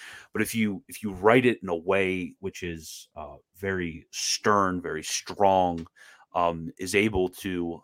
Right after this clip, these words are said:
raise the mind by the very form of words to what it means, uh, what it is attempting for you to contemplate, then, yeah, you're, you're gonna be able to,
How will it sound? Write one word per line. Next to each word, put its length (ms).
raise 460
the 100
mind 360
by 100
the 80
very 180
form 360
of 100
words 440
to 100
what 520
it 100
means, 680
uh, 100
what 260
it 160
is 120
attempting 440
for 100
you 60
to 80
contemplate, 640
then, 160
yeah, 220
you're, 180
you're 180
gonna 180
be 180
able 240
to, 440